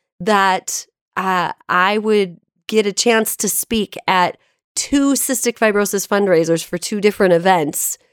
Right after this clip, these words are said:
two different organizations within, like, a week of each other this year. I didn't think that I would get to, um, you know, be recognized in a national or international magazine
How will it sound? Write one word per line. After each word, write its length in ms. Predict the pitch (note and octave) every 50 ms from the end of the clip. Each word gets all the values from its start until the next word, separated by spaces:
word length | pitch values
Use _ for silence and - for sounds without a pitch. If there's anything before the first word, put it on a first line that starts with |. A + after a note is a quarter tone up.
| _ _ -
two 140 | - A#3+
different 260 | A3 A3+ G#3+ A3 G#3 G#3
organizations 720 | G3+ F#3 F#3 F3 E3 E3+ - G3 G3 - - E3 D#3 E3
within, 420 | E3 F3 E3 - F3+ F3+ E3+ E3 -
like, 220 | - E3 F3 E3 -
a 80 | D3
week 240 | C#3+ D#3 G#3 A#3 -
of 120 | F3+ D3+
each 160 | D3 C3+ - -
other 240 | D3+ D3+ - -
this 240 | - - F#3+ - -
year. 240 | - - - - - _ _ _ _ _ _ _ _ _ _ _ _ _ -
I 60 | -
didn't 260 | A3 C#4 C#4+ C#4 -
think 240 | - C#4 C#4 C#4 -
that 120 | - B3 A3+
I 140 | A3 G#3+
would 180 | G#3+ G#3 G3+ F3+
get 220 | - G#3+ G#3+ G#3+ -
to, 380 | - - A3+ G#3+ G#3 G#3 G3+ - _ _ _ _ _ _ _ -
um, 440 | F#3 G3 F#3+ F#3 E3+ F3 E3 - - _ _ _ _ _ _ _ _ _ -
you 180 | - G#3+ A3
know, 280 | G#3+ F#3+ F#3 F3+ E3+ F3 _ _
be 460 | - G#3+ A3 A3+ A3+ A3+ A3+ A3+ A3 _ _ _ _ _ _ _ _ _ _ _ _ _ _ _ _ - F3
recognized 1000 | F3 F#3 G3 A#3 - - F4 C#4+ C4 A3+ E3 B2+ B2+ F#2 - - - - -
in 160 | - - G#3 G#3+
a 80 | G#3
national 880 | G#3 G3 F#3+ G#3 B3 B3+ - - - C4+ B3+ A#3 G#3+ G3+ F#3+ F#3 F#3 - -
or 180 | D#3+ E3+ D#3 - -
international 720 | F3 F#3+ A#3 C#4 C#4 A3+ F3 E3 E3 D#3+ - F#3 F3 F3
magazine 600 | F3 G3+ B3+ B3+ C4+ G#3+ F#3+ E3+ D#3+ D#3+ D#3+